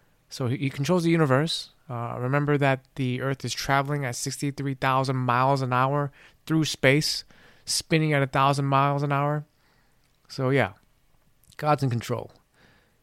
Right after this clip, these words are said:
He gives stability to earthly life, and he will judge the wicked at the appropriate time. Structurally, the psalm revolves around three metaphors. Pillars of the earth.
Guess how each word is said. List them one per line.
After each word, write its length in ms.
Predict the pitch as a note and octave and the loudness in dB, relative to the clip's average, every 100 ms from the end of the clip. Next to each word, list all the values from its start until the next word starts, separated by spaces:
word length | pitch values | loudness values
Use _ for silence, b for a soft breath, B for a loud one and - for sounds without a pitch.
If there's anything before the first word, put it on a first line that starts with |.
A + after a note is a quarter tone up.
| _ | _
He 140 | - | 0
gives 160 | D3 D3 | 2 2
stability 540 | - A#2 D#3 E3+ D#3 | 0 6 6 8 6
to 140 | C#3 C#3+ | 4 2
earthly 300 | B2+ - A2 | 2 0 -4
life, 500 | G2 G2+ B2+ - - b b b b b b _ _ _ - | -4 -8 -10 -14 -20 b b b b b b _ _ _ -4
and 80 | B2+ | 2
he 80 | D3 | 4
will 140 | C#3+ | 4
judge 340 | - C#3+ D#3 | 6 8 8
the 100 | D3+ | 4
wicked 440 | C#3+ B2+ - A2+ - | 2 0 0 -4 -2
at 140 | A2+ A#2 | -6 -4
the 100 | A2 | -6
appropriate 520 | - A#2+ - G#2 - | -4 -6 -4 -8 -6
time. 320 | C3 A#2+ G2+ b b b b b - | -6 -4 -6 b b b b b -10
Structurally, 680 | - F#3+ G#3 - C#3+ C3 | 0 4 4 4 2 2
the 140 | C3 A2+ | 0 -2
psalm 500 | - D#3 E3 E3+ E3+ | 2 4 6 2 -2
revolves 540 | B2+ A2 C3+ D3 D3+ | -2 4 8 8 6
around 360 | C#3 B2 A#2+ A#2+ | 4 2 2 0
three 200 | D3+ F3+ | 2 4
metaphors. 760 | D#3+ B2 G2+ - - - - - | 4 2 -2 -8 -10 -14 -10 0
Pillars 300 | D3 D3 D3 | 2 4 2
of 80 | E3 | 2
the 140 | A#3 | 4
earth. 380 | A2 D#3 - | 4 2 -6